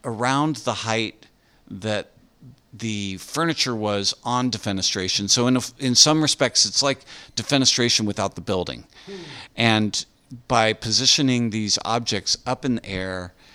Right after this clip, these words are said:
Speaker 1: in this incongruous location, I find it inspires me to look at things differently. And I'm hoping that the people will enjoy and appreciate that as well. But it's certainly a,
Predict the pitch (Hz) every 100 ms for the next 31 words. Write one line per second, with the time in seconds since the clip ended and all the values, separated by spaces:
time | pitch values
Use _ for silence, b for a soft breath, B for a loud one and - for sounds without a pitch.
0 | B B B - 117 110 98 - 135 135
1 | - 110 110 110 107 98 90 - - 95
2 | 90 135 156 - 104 95 90 B B B
3 | 113 135 151 135 - _ _ _ _ _
4 | _ _ _ - 120 107 - 120 117 -
5 | 107 95 95 101 - 85 - _ _ _
6 | - 90 78 78 - - - - 160 -
7 | - 131 - - B B - 110 110 101
8 | 95 90 87 - - 101 92 110 110 101
9 | 95 85 92 85 - _ _ _ _ _
10 | _ _ - 107 104 87 80 50 - -
11 | - 110 98 90 82 78 80 - - 95
12 | 87 90 87 85 78 - 101 - 82 -
13 | - 82 76 73 107 110 85 85 90 -
14 | - 156 156 131 117 107 - 107 95 92
15 | 87 82